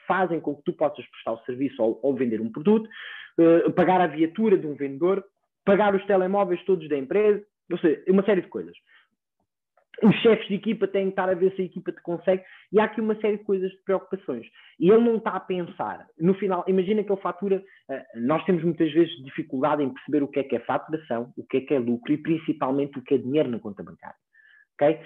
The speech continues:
E, e muitas vezes vemos alguém, imagina, eu este mês a minha empresa faturava um milhão de euros e tinha cem pessoas a trabalhar comigo. Na cabeça delas eu, eu ganhei um milhão de euros. É mentira. Então se o meu negócio só gerar dez por cento de rendimentos,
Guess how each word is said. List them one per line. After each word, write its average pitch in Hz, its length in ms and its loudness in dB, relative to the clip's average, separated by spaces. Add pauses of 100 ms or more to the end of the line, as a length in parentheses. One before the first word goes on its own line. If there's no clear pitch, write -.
(320)
E, 147 640 0
e 143 40 2
muitas 190 360 4
vezes 131 240 2
vemos 165 260 4
alguém, 147 460 0
imagina, 139 400 -4
eu 127 180 2
este 185 220 0
mês 214 220 4
a - 20 2
minha 208 160 4
empresa 196 300 0
faturava 185 480 -2
um 175 60 4
milhão 160 260 0
de 110 100 -10
euros - 220 -16 (560)
e 113 80 -4
tinha 160 440 2 (760)
cem 220 160 6
pessoas 196 260 0
a 165 40 -12
trabalhar 147 280 -4
comigo. - 260 -18 (300)
Na 226 80 2
cabeça 214 320 2
delas 190 300 2
eu, 220 240 2
eu 202 100 4
ganhei 208 260 4
um 214 60 4
milhão 214 240 0
de 214 60 0
euros. 165 220 0 (600)
É 107 120 -4
mentira. 123 400 0 (560)
Então 214 180 0
se 220 100 -2
o 214 60 4
meu 202 140 6
negócio 190 380 2
só 180 180 0
gerar 165 260 -2
dez 160 200 -4
por - 160 -20
cento 156 260 -4
de - 40 -10
rendimentos, 123 480 -6